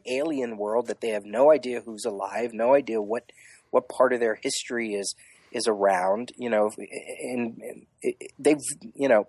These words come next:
they kind of lost this battle, more or less,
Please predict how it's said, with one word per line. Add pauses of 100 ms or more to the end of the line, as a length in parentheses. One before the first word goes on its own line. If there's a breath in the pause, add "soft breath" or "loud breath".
they
kind
of (800)
lost
this
battle,
more
or
less,